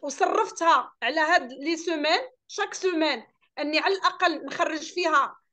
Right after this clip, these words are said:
ان سي سي، نديرها كوم objectif تحفيز، بدنا نحفز راسي في طريقه العمل، اني نخرج ان سي سي في سيمانه، نصرفها هكا.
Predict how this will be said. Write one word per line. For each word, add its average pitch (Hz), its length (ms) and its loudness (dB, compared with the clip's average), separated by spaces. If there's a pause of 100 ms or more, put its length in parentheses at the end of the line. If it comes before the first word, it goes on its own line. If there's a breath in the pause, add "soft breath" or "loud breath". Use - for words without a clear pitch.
(220)
ان 349 140 2
سي 349 220 -6
سي، 320 200 -6
نديرها 494 520 4
كوم 415 160 2
objectif 330 560 0
تحفيز، - 520 -2 (220 soft breath)
بدنا 381 180 -2
نحفز 381 360 -4
راسي 370 280 4 (140)
في 370 60 -16
طريقه 370 480 0
العمل، 269 400 -2 (420 soft breath)
اني 330 140 2
نخرج 427 600 2
ان 370 140 6
سي 359 240 -2
سي 403 220 2
في - 60 -6
سيمانه، 311 520 0 (720)
نصرفها 349 640 4
هكا. 233 280 -4